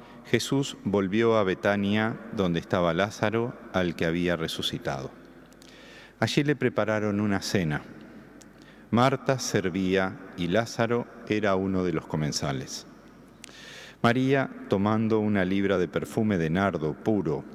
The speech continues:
de mucho precio, ungió con él los pies de Jesús y los secó con sus cabellos. La casa se impregnó con la fragancia del perfume. Judas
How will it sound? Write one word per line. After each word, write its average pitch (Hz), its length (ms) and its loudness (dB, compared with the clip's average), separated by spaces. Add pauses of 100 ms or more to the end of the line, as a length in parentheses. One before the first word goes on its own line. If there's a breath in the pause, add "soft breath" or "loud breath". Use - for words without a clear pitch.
(440 loud breath)
de 95 140 2
mucho 117 400 2
precio, 98 600 -2 (720 loud breath)
ungió 135 520 2
con 107 220 2
él 117 260 2 (120)
los 95 180 -2
pies 107 240 0
de 104 80 0
Jesús - 580 -4 (140)
y 95 120 0
los 85 200 0
secó 107 380 0
con - 180 -2
sus - 200 -4
cabellos. - 760 -4 (1200 loud breath)
La 107 180 4
casa 127 360 4
se - 180 0
impregnó 98 760 2
con 98 160 2
la 87 100 2
fragancia 92 640 0
del 78 180 -2
perfume. 76 600 -4 (1400 loud breath)
Judas 135 600 2